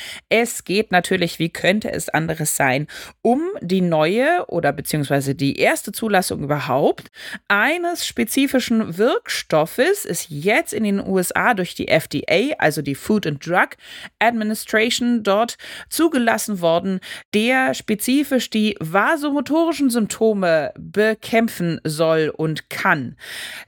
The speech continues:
Dieser Wirkstoff, äh, Fezolinetant, setzt erstmals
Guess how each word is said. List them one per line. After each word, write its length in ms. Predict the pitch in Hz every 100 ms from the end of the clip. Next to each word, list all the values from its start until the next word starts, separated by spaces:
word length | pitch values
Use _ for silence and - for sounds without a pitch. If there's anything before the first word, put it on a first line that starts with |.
| _ 240
Dieser 400 | 285 277 233 190
Wirkstoff, 720 | 320 - - 311 480 - -
äh, 140 | -
Fezolinetant, 1800 | 180 - 240 320 - 277 269 214 214 202 180 - - 202 339 440 - - _
setzt 500 | - 214 - - -
erstmals 920 | 233 320 302 - 208 220 226 226 -